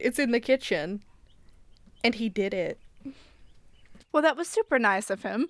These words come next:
Speaker 1: Yeah, um, but then he continued robbing them, so. <laughs>
Speaker 2: Uh, I hope he at least called nine one one for the collapsed old man. <laughs>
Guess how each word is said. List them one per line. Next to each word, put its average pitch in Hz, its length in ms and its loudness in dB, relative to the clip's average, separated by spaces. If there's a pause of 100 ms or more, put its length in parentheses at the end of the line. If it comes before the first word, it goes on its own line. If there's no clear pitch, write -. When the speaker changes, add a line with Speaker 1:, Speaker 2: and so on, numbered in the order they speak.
Speaker 1:
Yeah, 247 600 -2 (100)
um, 214 520 0
but 220 120 0
then 269 180 4
he 254 120 4
continued 214 520 0
robbing 190 420 -2
them, 277 340 -8
so. 202 840 0
<laughs> - 40 -20 (2750)
Speaker 2:
Uh, 240 340 4
I 226 100 4
hope 349 260 0
he 381 160 0
at 233 160 -4
least 226 380 -4
called 208 380 2
nine 202 320 0
one 196 220 -6
one 202 260 -6
for - 160 -8
the 196 100 -8
collapsed 202 580 -6
old 208 240 -4
man. 208 500 -4
<laughs> 640 60 -16